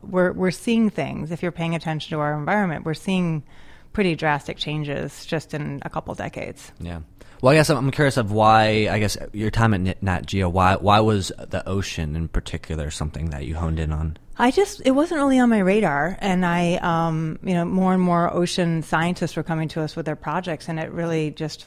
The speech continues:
Speaker 1: woke me up to how much we've overfished and really taken out of the ocean everything we want and thrown in everything we don't want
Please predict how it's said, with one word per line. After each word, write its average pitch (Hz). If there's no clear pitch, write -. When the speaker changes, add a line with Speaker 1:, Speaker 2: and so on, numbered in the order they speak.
Speaker 1:
woke 165
me 156
up 156
to 156
how 170
much 170
we've 160
overfished 160
and 175
really 180
taken 190
out 190
of 220
the 220
ocean 190
everything 165
we 160
want 151
and 165
thrown 165
in 151
everything 156
we 147
don't 143
want -